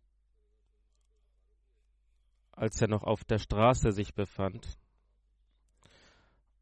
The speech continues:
Als der heilige Prophet sallallahu alaihi wasallam davon mitbekam, dass er sofort Folge geleistet hatte,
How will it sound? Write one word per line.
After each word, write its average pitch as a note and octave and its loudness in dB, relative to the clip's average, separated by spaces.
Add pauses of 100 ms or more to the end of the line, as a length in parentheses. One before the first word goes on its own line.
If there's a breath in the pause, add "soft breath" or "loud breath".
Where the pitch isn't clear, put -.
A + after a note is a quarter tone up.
(1800)
Als A2 0
der G#2 6
heilige G#2 2
Prophet A#2 -2
sallallahu G#2 2
alaihi G2+ 0
wasallam G2+ -2
davon G#2 0
mitbekam, G2 -4 (220)
dass - -4
er G2+ -2 (260)
sofort - -4
Folge G#2 0
geleistet G2 -2
hatte, G2 -2